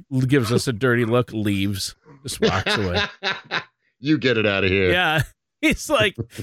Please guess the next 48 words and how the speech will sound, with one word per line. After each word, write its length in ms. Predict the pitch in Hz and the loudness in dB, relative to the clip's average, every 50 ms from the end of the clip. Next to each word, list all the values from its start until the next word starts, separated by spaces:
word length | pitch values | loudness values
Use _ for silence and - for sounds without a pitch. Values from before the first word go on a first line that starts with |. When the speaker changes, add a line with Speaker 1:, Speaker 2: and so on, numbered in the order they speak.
| - - | -10 -4
Speaker 1:
he's 180 | 220 214 170 | -2 0 2
like, 140 | 208 196 170 | 2 2 2
"You 100 | 160 185 | 0 -2
guys 240 | 180 180 170 131 156 | 0 2 2 2 2
are 80 | 123 | -2
idiots, 580 | 67 - 113 117 117 117 113 117 120 - - - | -2 -2 0 0 2 2 2 2 0 -2 -4 -8
and 240 | 135 107 87 98 82 | -8 -8 -8 -8 -6
there's 220 | - 143 131 113 | -4 -4 -2 -2
nothing 280 | 139 151 143 - 143 123 | 0 -2 -2 0 -2 -2
to 80 | 120 | 0
worry 280 | 107 104 110 117 117 113 | 0 0 0 2 2 2
about. 200 | 113 113 117 113 | 4 2 2 2
It 20 | |
was 140 | 101 104 - | 0 -2 -4
just 180 | - 110 - - | -6 -6 -6 -6
a 60 | 113 | -6
small 360 | - - - 120 113 113 113 101 | -8 -6 -4 -2 0 0 0 -2
fire 460 | - - 104 92 104 113 117 117 113 | -2 -4 -4 -2 0 0 2 2 2
underneath 440 | 104 98 101 107 101 101 107 101 - - | 2 0 0 -2 -2 -2 -2 -4 -6 -10
the 80 | 98 | -18
car. 420 | - _ - 101 101 98 98 101 98 | -14 _ -4 -2 0 2 2 2 2
I 100 | 92 87 | 2 0
got 220 | 87 85 90 90 | -2 -4 -4 -4
it 100 | 87 82 80 | -4 -4 -4
out." 240 | 78 78 82 80 - _ | -4 -6 -6 -8 -12 _
<laughs> 40 | _ _ _ _ - | _ _ _ _ -10
It's 120 | - 240 - _ _ _ - | -8 -8 -8 _ _ _ -4
like, 120 | - - - _ - - | -4 -4 -4 _ -4 -2
okay, 440 | 247 185 - _ _ - 202 190 | -2 -2 -4 _ _ -4 -2 0
wow. 280 | 160 147 139 135 180 170 - _ _ - - | 0 0 0 -2 -2 -4 -4 _ _ -6 -4
Speaker 2:
<laughs> 80 | 107 - - _ _ - 101 - - 104 98 - - - - _ _ - - - - - | -4 -4 -6 _ _ -6 -6 -4 -2 -4 -4 -4 -6 -10 -10 _ _ -18 -14 -14 -14 -8
We 160 | 127 131 147 | -4 -2 0
were 180 | 147 151 156 151 | 2 2 2 2
all 300 | 151 151 147 147 147 143 | 2 2 0 0 2 2
idiots 380 | 139 135 131 131 120 110 - - | 2 2 2 0 0 -2 -4 -2
once, 300 | 117 123 120 113 117 - | 0 2 2 2 0 -2
but 240 | - - 113 98 - | -2 -2 -2 -2 -2
gosh, 340 | 123 117 110 104 98 110 107 | -2 0 0 0 0 0 0
Speaker 1:
Yeah. 40 | 104 | 0
Speaker 2:
I 20 | 101 | 2
mean, 220 | 104 104 104 - - _ - | 2 2 2 2 -2 _ -8
i-, 40 | 104 | -6
if 280 | - - 123 120 120 | -2 -2 -2 -2 0
you 60 | 123 | 2
don't 200 | 120 127 123 117 | 2 2 2 2
have 200 | 110 120 113 92 | 0 0 0 0
that 260 | 101 107 101 101 - - | 0 0 0 2 0 0
chance, 300 | - 117 107 101 98 | 2 2 2 2 0